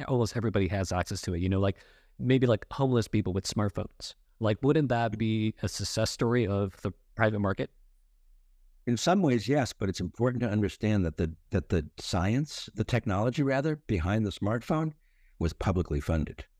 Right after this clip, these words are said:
Speaker 2: Can't, right? I mean, I can't remember exactly, but the, the screen and the whole thing came out of military spending and all that. So even, so innovations, right? I mean, you know, that's innovation. It's a good thing, right? I'm not, I'm not against competition.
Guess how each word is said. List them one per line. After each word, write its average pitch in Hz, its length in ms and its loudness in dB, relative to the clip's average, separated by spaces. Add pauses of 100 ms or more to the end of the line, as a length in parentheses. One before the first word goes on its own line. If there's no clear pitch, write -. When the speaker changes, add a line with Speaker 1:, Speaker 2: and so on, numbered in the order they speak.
(1800)
Speaker 2:
Can't, 104 140 -2 (180)
right? 90 300 2 (160)
I 90 60 -2
mean, 87 100 2
I 92 40 2
can't 117 160 0
remember 101 100 2
exactly, 92 480 0
but 101 160 -2
the, - 240 -4
the 85 100 -2
screen 110 460 2
and 87 80 0
the 82 60 -2
whole 101 120 2
thing 101 180 -2
came 101 140 2
out 92 80 2
of 85 60 0
military 101 460 0
spending 104 400 0
and 98 80 0
all 95 100 2
that. 95 180 0 (340)
So 104 240 -2
even, 175 420 2 (100)
so 110 200 0
innovations, 143 1040 0 (140)
right? 104 300 0 (500)
I 117 40 0
mean, 147 240 2
you 233 80 4
know, 131 80 2
that's 147 260 -2
innovation. 175 520 0
It's 107 120 -6
a 123 40 -2
good 156 260 -2
thing, 101 360 -2
right? 90 200 -2
I'm 127 80 -2
not, 170 140 0
I'm 160 160 0
not 214 240 2
against 131 380 -2
competition. 123 640 -4